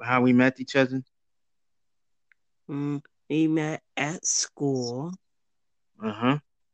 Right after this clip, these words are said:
Speaker 2: And we, uh, did a dance,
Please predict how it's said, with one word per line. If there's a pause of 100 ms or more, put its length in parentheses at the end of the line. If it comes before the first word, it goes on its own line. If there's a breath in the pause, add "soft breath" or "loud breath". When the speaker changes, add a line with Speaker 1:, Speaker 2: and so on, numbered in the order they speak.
(480)
Speaker 2:
And (460)
we,
uh,
did
a
dance,